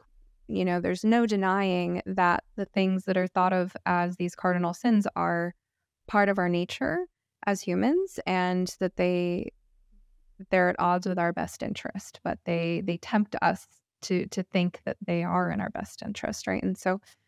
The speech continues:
um, pride in particular is one that I've had, um, my own learning curve with, and probably will for my whole life. And, um,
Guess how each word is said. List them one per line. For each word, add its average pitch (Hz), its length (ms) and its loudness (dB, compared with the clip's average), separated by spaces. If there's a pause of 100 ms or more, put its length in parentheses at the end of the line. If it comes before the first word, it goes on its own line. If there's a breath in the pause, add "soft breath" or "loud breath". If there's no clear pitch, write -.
(180 soft breath)
um, 185 460 0 (340)
pride 226 540 4
in 180 140 0
particular 175 960 -2
is 185 220 -2
one 175 380 0
that 175 420 -2 (640)
I've 185 160 2
had, 175 540 0 (140)
um, 190 540 -2 (180)
my 180 180 2
own 185 360 2
learning 180 680 0 (340)
curve 190 320 2
with, 185 320 0
and 170 200 0
probably 185 460 2
will 180 420 2
for 180 240 0
my 180 120 2
whole 208 160 2
life. 190 360 2 (460)
And, 180 580 2 (120)
um, 175 540 0